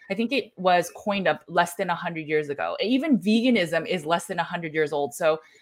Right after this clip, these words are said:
um, at least the coining of the terminology. So it's these things, but, you know, we, when we don't look back at history and we don't have the energy 'cause we have brain fog from eating foods that are not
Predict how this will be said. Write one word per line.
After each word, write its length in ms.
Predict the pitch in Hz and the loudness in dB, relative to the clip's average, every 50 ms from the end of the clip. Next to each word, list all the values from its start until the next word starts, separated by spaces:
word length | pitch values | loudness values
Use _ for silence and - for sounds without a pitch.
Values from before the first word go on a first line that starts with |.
| _ _ _ - | _ _ _ 2
um, 180 | 185 180 180 - | 2 2 2 4
at 160 | - 196 208 214 | 6 8 8 8
least 200 | 226 214 - - | 6 4 2 2
the 100 | 202 190 | 0 0
coining 420 | - - - 202 190 190 185 180 | 0 0 -2 0 0 -2 -2 0
of 180 | - 175 170 170 | 0 2 2 0
the 60 | 165 | -2
terminology. 680 | 165 - - 170 165 156 151 139 143 131 120 - - 151 | -4 -6 -10 -8 -4 -2 0 0 0 -2 -6 -8 -10 -12
So 260 | - - 226 202 202 | -2 4 6 6 8
it's 240 | - 214 214 214 - - | 8 6 6 6 2 -4
these 200 | 233 233 208 - | -2 -2 -2 -2
things, 240 | - 269 269 240 | -2 0 0 2
but, 220 | - - 208 - - - | 6 8 6 6 6 2
you 260 | 262 - _ - 285 | -10 -12 _ 0 4
know, 60 | 262 233 | 4 4
we, 240 | 196 202 226 233 - | 4 4 0 0 2
when 200 | 202 220 220 220 | 2 4 4 4
we 120 | 226 220 | 4 4
don't 260 | 175 226 214 220 185 | 6 4 4 4 2
look 180 | 214 208 - - | -2 -6 -2 2
back 240 | 202 180 185 185 196 | 2 2 2 0 -4
at 100 | 180 - | -8 -8
history 380 | - 185 185 - - 180 165 | -8 -8 -8 -8 -6 -6 -6
and 100 | 165 175 | -6 -6
we 120 | 175 185 165 | -8 -8 -4
don't 260 | - 202 185 220 214 | 0 0 2 2 0
have 220 | 185 - 196 190 | 0 0 0 0
the 160 | 180 196 - | 2 0 0
energy 340 | - 175 190 208 185 180 175 | 0 2 2 0 0 -2 -4
'cause 180 | 170 - 214 165 | -4 -4 -2 0
we 100 | 175 214 | 0 2
have 180 | 226 196 170 160 | 2 2 0 2
brain 260 | 190 196 190 208 220 | 2 4 4 2 2
fog 280 | - 214 185 185 185 - | 2 2 2 2 2 -2
from 160 | - 185 180 | -6 -6 -6
eating 240 | - 190 185 185 185 | -6 -6 -6 -6 -6
foods 400 | - - - 196 196 196 185 - | -8 -6 -6 -4 -2 -4 -4 -2
that 120 | - 170 | -2 0
are 120 | 170 170 170 | 0 0 0
not 340 | 165 170 165 170 180 185 | 0 2 4 4 4 4